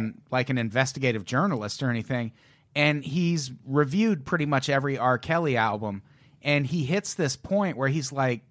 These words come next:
Speaker 2: noticing that there's this huge disparity between the messages in his songs, which was kinda like, you know, kind of the Tupac thing where
Speaker 1: Right.
Speaker 2: Tupac was misogynistic as fuck, and then the next minute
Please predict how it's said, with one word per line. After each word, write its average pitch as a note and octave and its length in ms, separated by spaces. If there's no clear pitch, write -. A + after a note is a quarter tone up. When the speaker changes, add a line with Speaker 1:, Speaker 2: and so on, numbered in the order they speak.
Speaker 2:
noticing D#3+ 680
that C3 160
there's C#3 280
this C3 380
huge A3+ 520
disparity F3+ 720
between C3+ 720
the A#2+ 100
messages C3+ 640
in A#2+ 100
his B2+ 180
songs, D3 480
which C3+ 180
was C#3+ 140
kinda E3+ 240
like, C#3 280
you E3+ 120
know, F3+ 140
kind F#3+ 220
of F3 80
the E3 80
Tupac D#3 520
thing A#2+ 320
where A#2+ 320
Speaker 1:
Right. G3+ 260
Speaker 2:
Tupac F3 400
was D3 140
misogynistic C#3 840
as A#2+ 160
fuck, D#3+ 440
and C3+ 180
then C#3 200
the B2+ 80
next C#3+ 280
minute D3+ 360